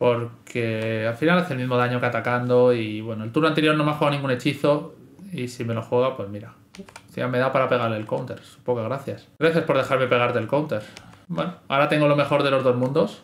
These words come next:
Un Fluster. Quizá aquí tendría que haber fecheado, pero bueno. Da igual. Así no me lo quedo y ya está. Bueno, es que de Fluster. Voy a hacer el Scry lo primero. Por si acaso me robo un gato. Quizá la carta arriba es un gato justo. Si es un gato,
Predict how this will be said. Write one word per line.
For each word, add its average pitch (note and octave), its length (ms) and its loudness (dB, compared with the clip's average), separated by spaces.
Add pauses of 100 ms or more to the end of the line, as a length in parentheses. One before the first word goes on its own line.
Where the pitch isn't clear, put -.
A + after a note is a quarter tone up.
(340)
Un B2 100 -12
Fluster. B2+ 720 -8
Quizá D3 200 0
aquí F3 120 4
tendría C#3+ 220 2
que C3 60 4
haber B2 120 0
fecheado, A2 400 -4
pero G#2 160 -6
bueno. F#2+ 160 -8 (320)
Da - 80 -16
igual. - 280 -18 (100)
Así C3+ 340 -2
no C#3+ 1300 4
me A#2+ 180 -2
lo A#2 120 0
quedo B2 160 4
y A#2+ 60 2
ya G#2+ 80 0
está. A#2 460 -6 (120)
Bueno, C3+ 180 -4
es B2+ 80 -10
que C3+ 100 -4
de B2+ 320 0 (180)
Fluster. A#2+ 960 -10 (180)
Voy C3 120 -2
a C3+ 60 -2
hacer B2 380 4
el A2+ 160 0
Scry A#2 300 0
lo A2+ 140 0
primero. A2 580 -4
Por C3+ 80 0
si D3+ 60 0
acaso F3+ 240 4
me C#3 100 4
robo C3+ 300 6
un A#2+ 260 0
gato. B2 600 0 (360)
Quizá B2 180 -4
la C#3+ 120 2
carta C#3 180 2
arriba B2+ 160 4
es B2 100 -2
un A#2+ 80 -2
gato A#2+ 240 2
justo. C3+ 560 -2 (120)
Si B2+ 60 -6
es A#2+ 100 -6
un B2+ 100 -6
gato, B2 460 0